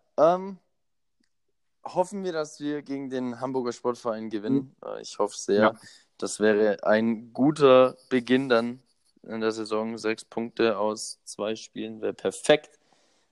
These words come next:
Speaker 1: Ähm, und würden die, in Anführungszeichen, Aufstiegschancen natürlich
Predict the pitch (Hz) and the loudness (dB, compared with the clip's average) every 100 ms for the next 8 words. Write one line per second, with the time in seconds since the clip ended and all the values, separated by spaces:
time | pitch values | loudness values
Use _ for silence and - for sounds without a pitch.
0 | - 107 107 110 110 - 107 101 107 117 | 0 4 6 4 -2 -12 -14 -8 -4 -2
1 | 120 117 117 _ _ _ _ _ - 107 | -4 -8 -12 _ _ _ _ _ -4 -2
2 | 107 - 107 117 147 - 123 117 - 107 | -2 -4 -4 -4 -4 -6 -8 -8 -8 -4
3 | 110 - 107 101 135 131 - 117 110 - | -2 -2 0 4 4 4 2 2 2 -4
4 | - _ _ _ _ _ _ - 127 135 | -16 _ _ _ _ _ _ 0 4 6
5 | 165 - 160 156 156 _ _ _ - 107 | 4 0 -4 -6 -8 _ _ _ -10 -6
6 | 123 113 107 - | 0 0 0 -4